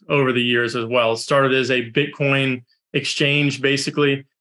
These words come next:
And today it's a very diverse crypto platform, uh, with a lot of different functions.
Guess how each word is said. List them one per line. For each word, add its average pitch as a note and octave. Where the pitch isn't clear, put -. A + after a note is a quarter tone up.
And C#3+
today D3
it's C3+
a C#3
very C3+
diverse C3
crypto C#3+
platform, B2
uh, B2
with B2+
a C3
lot C3
of B2+
different B2
functions. B2